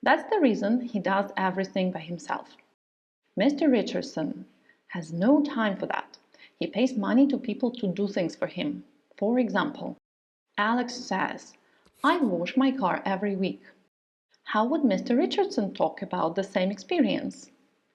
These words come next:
He'd say, "I have my car washed every week." Alex's sentence is in present simple. That's why we use "I have." Any other verb we could use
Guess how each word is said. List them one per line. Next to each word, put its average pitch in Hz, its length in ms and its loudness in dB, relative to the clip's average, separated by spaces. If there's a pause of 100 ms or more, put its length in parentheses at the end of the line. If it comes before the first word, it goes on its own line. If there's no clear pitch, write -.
(120)
He'd 277 220 2
say, 202 460 -2 (320)
"I 208 140 0
have 202 320 0
my 240 140 2
car 214 200 0
washed 180 640 0
every 185 280 -4
week." - 340 -8 (800)
Alex's 330 560 0
sentence 185 640 -4
is 208 120 0
in 190 140 0
present 185 400 -2
simple. - 560 -4 (440)
That's - 280 -2
why 208 240 -2
we 196 140 -2
use 185 340 -2
"I 185 120 -4
have." 180 380 -4 (960)
Any 294 300 8
other 277 240 0
verb 233 360 0
we 330 120 -4
could 294 260 0
use 330 400 0